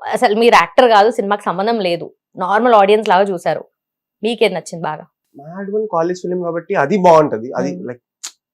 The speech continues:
Speaker 2: కాలేజ్ నొస్టాల్జిక్ ఫీలింగ్ ఇస్తది కాబట్టి అది బాగుంటది. మ్యాడ్ స్క్వేర్ కంప్లీట్ గోవా వైబ్ ఉంటది కాబట్టి నాకు మ్యాడ్ స్క్వేర్ ఇష్టం బాగా.
Speaker 1: ఓకే. ఇంతకన్నా డిఫరెంట్ ఆన్సర్ నేను ఎక్స్‌పెక్ట్ చేయలేను. Of course, బాగున్నాయి రెండు కాబట్టి, ఆ,
Speaker 2: ఎస్.
Speaker 1: definitely అలాంటి ఆన్సర్ ఇస్తారు. But మ్యాడ్ వన్ లో మీ క్యారెక్టర్ కి and మ్యాడ్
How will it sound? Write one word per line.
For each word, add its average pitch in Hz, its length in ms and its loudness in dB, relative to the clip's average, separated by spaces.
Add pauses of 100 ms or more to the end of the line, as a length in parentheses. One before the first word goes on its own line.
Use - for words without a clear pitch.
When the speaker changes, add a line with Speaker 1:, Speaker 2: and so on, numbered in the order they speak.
(260)
Speaker 2:
కాలేజ్ 131 380 2
నొస్టాల్జిక్ 143 500 -2
ఫీలింగ్ 139 240 -2
ఇస్తది 131 200 -6
కాబట్టి 135 200 -2
అది 120 100 -6
బాగుంటది. 120 380 -2
మ్యాడ్ 135 240 -10
స్క్వేర్ 185 260 -8 (100)
కంప్లీట్ 147 320 -4
గోవా 135 460 0 (300)
వైబ్ 135 260 0
ఉంటది 135 260 -2
కాబట్టి 127 300 -2
నాకు 131 160 -10
మ్యాడ్ 117 160 -8
స్క్వేర్ 110 200 -12
ఇష్టం 107 320 -20
బాగా. 101 180 -18
Speaker 1:
ఓకే. 160 220 -20 (420)
ఇంతకన్నా 240 300 0
డిఫరెంట్ 220 320 2
ఆన్సర్ 196 260 0
నేను 185 140 -4
ఎక్స్‌పెక్ట్ 175 340 -8
చేయలేను. 160 260 -6
Of - 220 4
course, 277 240 10 (240)
బాగున్నాయి 208 500 8
రెండు 208 200 6
కాబట్టి, 196 500 2 (240)
ఆ, 208 60 4
Speaker 2:
ఎస్. 196 120 2
Speaker 1:
definitely 202 360 0
అలాంటి 180 260 0
ఆన్సర్ 170 260 -4
ఇస్తారు. 175 400 -2 (340)
But 285 140 8 (120)
మ్యాడ్ 247 400 4 (140)
వన్ 233 240 4
లో 381 100 8
మీ 330 160 2
క్యారెక్టర్ 196 440 2
కి 349 120 -4
and 339 200 0
మ్యాడ్ 233 240 2